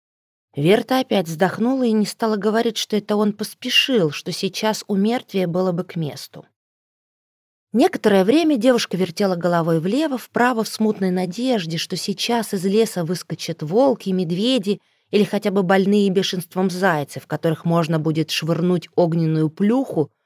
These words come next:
отведя душу хоть так. Потом увидеть зайцев резко перехотелось. Верта вспомнила, что очень не любит тушить лесные пожары.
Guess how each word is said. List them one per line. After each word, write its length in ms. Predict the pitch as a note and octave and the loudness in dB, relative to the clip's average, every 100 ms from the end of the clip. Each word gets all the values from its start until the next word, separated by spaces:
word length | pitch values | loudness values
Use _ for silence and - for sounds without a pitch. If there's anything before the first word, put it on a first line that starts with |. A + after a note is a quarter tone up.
| _ | _
отведя 540 | - D#3+ D#3 D#3 F3 F3 | -6 -4 -4 0 2 2
душу 340 | D#3+ E3 - | 2 -2 -4
хоть 320 | - D#3 _ - | -4 -6 _ -12
так. 360 | G#2 - - _ _ _ _ _ _ _ _ _ - | -10 -12 -20 _ _ _ _ _ _ _ _ _ 0
Потом 400 | F#3+ F#3+ C#4 C4+ | 0 4 4 6
увидеть 380 | B3+ A#3 A3 F#3+ | 4 0 -2 -2
зайцев 580 | G3+ C#4 D4+ - G#3 | 2 4 2 -2 -4
резко 360 | G3+ A#3 A#3 G#3+ | 2 2 0 -4
перехотелось. 920 | A3 G#3 - G#3 - F3 D3 C#3+ - _ E3+ | -2 -2 -2 -4 -4 -4 -4 -6 -12 _ -2
Верта 320 | G3+ - G#3 | -2 0 -6
вспомнила, 640 | - - C4 C4 G#3 F#3 | -6 -4 0 2 2 0
что 200 | E3+ - | -4 -6
очень 380 | - B3 - G#3+ | -2 -2 0 0
не 120 | G#3 | 2
любит 340 | G#3+ A#3+ G3+ - | 2 0 -2 -6
тушить 340 | E3+ - E3 | -8 -6 -6
лесные 400 | F3 D#3+ E3+ E3 | -8 -8 -4 -4
пожары. 600 | D#3+ D3+ C3+ C3 C3+ C#3 | -4 -6 -6 -8 -10 -14